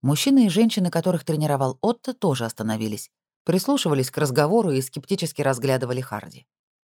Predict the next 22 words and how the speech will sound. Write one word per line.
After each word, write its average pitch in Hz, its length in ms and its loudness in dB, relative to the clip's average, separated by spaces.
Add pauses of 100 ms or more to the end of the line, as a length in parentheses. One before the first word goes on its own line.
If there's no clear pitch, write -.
(1160)
«Нам 180 200 2
продолжать, 220 520 2
Микки?» 208 360 -4 (640)
спросил 123 420 -2
один 113 240 -2
из 107 140 -4
них. - 340 -10 (300)
Отто 190 220 0
помотал 151 420 0
головой. 143 480 -6 (840)
«Сделаем 190 540 4
пятиминутный 185 600 -4
перерыв. 160 520 -2 (300)
Мне 156 240 2
нужно 156 260 0
поговорить 151 460 0
со 139 140 -4
старым 131 280 -4
приятелем». 131 540 -8 (1300)
«Микки?» 120 580 0 (480)
повторил 156 400 -2
Харди. 151 440 -4